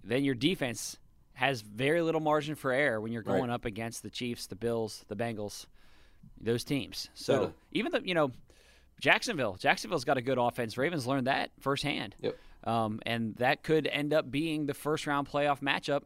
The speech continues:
Speaker 1: if the Ravens go in as a wild card team. They could be going back to Jacksonville, which is kind of ironic because if that does happen,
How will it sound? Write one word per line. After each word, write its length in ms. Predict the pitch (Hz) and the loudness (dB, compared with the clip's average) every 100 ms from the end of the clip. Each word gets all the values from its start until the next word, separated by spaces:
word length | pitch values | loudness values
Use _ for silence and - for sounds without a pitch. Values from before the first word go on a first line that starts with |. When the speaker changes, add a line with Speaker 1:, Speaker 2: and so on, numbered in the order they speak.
| - | -4
Speaker 1:
if 160 | 123 | -8
the 80 | 127 | -4
Ravens 340 | 120 131 135 | -2 -2 -4
go 160 | 113 131 | -2 -2
in 80 | 131 | 0
as 140 | 131 | -2
a 40 | 127 | 0
wild 220 | 131 160 | 0 0
card 140 | 127 110 | -2 -6
team. 180 | 98 92 | -8 -10
They 100 | 101 | -8
could 180 | - 131 | -4 -4
be 80 | 123 | -2
going 240 | 127 120 | -4 -2
back 220 | 131 156 | 0 0
to 60 | 120 | -2
Jacksonville, 420 | 135 160 135 113 | 0 0 0 -8
which 120 | 117 127 | -8 -8
is 60 | |
kind 200 | - - | -4 -4
of 100 | 107 - | -4 -4
ironic 560 | 120 120 139 165 135 113 | -2 0 2 2 -2 -6
because 280 | 123 117 - | -8 -6 -4
if 120 | 139 | -2
that 140 | 135 | -2
does 220 | 104 180 | 2 0
happen, 400 | 175 113 - 107 | 0 -4 -6 -12